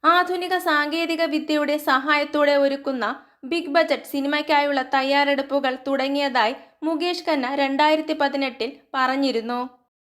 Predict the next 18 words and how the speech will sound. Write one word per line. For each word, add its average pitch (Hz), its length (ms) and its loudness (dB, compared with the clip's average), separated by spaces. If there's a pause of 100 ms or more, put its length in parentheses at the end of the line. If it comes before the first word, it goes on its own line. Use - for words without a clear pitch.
(320)
മൂന്ന് 359 340 2
വർഷമായി 339 640 2
ആളുകൾ 294 420 2
ശക്തിമാൻ 311 600 0
തിരിച്ചുവരുന്ന 285 680 0
കാര്യം 262 400 0 (100)
ചോദിക്കുകയാണ്. 262 920 0 (540)
ശക്തിമാൻ 359 640 0
മറ്റൊരാൾ 320 560 0
ചെയ്യുന്നത് 294 600 0 (160)
ആളുകൾ 302 420 2
അംഗീകരിക്കില്ല. 254 760 -2 (440)
അതുകൊണ്ട് 262 640 0 (120)
ശക്തിമാനെയും 330 960 0 (100)
കൂടെ 349 260 0
ഒരു 311 220 2
പ്രധാന 311 500 0
കഥാപാത്രത്തെയും 294 1000 0